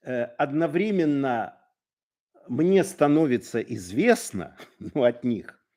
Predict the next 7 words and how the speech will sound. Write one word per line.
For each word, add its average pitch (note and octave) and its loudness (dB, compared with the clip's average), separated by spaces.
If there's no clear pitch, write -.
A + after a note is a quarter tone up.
ш-, - -10
что-то A3 2
типа, E3+ 0
что - 2
Москва D#3+ 2
за C3 0
полчаса F3+ 0